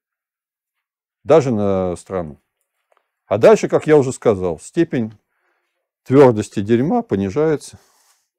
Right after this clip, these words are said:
к низу. И чтобы пройти, оказаться на самом низу, на самом низу, надо пройти через все фильтры.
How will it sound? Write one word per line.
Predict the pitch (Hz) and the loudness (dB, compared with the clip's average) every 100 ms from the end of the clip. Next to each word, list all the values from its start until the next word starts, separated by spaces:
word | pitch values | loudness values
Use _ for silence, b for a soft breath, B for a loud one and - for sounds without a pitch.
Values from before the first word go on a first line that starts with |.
| _ | _
к | |
низу. | 95 82 - _ _ _ _ _ - | -12 -12 -14 _ _ _ _ _ -14
И | |
чтобы | 107 131 - | -8 -6 0
пройти, | 135 143 - | 2 2 2
оказаться | 135 127 123 117 117 | 2 2 2 2 0
на | 117 | -2
самом | - 123 117 98 117 | 0 0 0 -4 -2
низу, | 120 143 214 | -2 -2 -4
на | 160 123 | 0 0
самом | 131 143 117 98 | 2 2 0 -2
низу, | 107 104 87 - _ _ _ _ _ _ _ | -2 -4 -8 -16 _ _ _ _ _ _ _
надо | 120 123 120 | -2 0 2
пройти | 127 127 113 | 2 0 -2
через | - 110 - | -4 -4 -6
все | - 143 | -6 -6
фильтры. | - 107 87 - 76 | -6 -10 -10 -14 -16